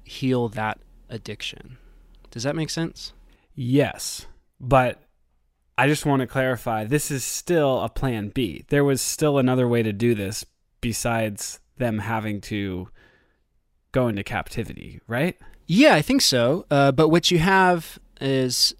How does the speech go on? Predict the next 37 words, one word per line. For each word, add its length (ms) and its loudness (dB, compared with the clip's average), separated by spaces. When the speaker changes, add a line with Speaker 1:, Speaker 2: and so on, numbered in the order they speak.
Speaker 1:
the 180 -4
biblical 360 2
writers, 680 0
um, 540 -6
when 160 -2
you 100 0
look 180 0
at 60 -4
the 80 -12
Pentateuch 840 -4
and 520 -4
all 160 0
the 60 0
way 60 0
through 160 -6
the 80 -6
prophets, 380 -4
is 180 -6
you 100 2
have 280 0
warnings 640 0
that 180 -6
this 220 -2
is 160 -4
likely 440 -2
going 320 -2
to 80 -10
happen 320 -4
all 220 0
the 60 2
way 60 0
back 240 -4
to 100 -14
the 80 -12
time 260 -8
of 60 -10
Moses. 600 -10